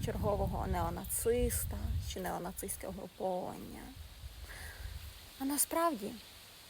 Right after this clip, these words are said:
були вбиті діти, родини,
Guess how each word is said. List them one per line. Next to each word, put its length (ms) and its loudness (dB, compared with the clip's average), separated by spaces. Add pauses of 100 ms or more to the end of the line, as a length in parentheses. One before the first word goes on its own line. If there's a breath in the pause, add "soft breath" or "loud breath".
(240)
були 260 6
вбиті 420 0
діти, 480 -10 (920)
родини, 600 0